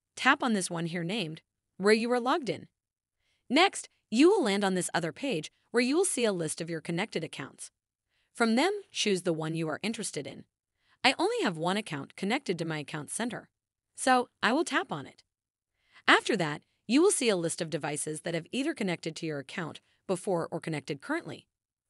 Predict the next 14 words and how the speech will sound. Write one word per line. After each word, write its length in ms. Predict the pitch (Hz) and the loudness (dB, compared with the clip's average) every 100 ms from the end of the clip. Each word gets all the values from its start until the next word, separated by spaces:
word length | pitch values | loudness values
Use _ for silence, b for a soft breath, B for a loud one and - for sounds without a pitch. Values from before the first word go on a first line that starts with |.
| _ _ _ _ | _ _ _ _
In 140 | 269 - | 0 2
order 200 | 269 381 | 2 2
to 120 | 415 | 2
remove 280 | 392 214 180 | 2 2 2
an 60 | 180 | -2
account 400 | 170 - 165 - | -4 -8 -8 -6
from 140 | 175 | -4
another 280 | 175 220 240 | 0 0 -2
device, 440 | 165 143 143 - - _ _ | -6 -8 -10 -12 -14 _ _
tap 260 | - 247 330 | -2 0 2
on 140 | 196 | 0
this 140 | 175 170 | -2 -2
option 320 | 151 - 156 | -4 -6 -8
here. 260 | 139 - | -10 -14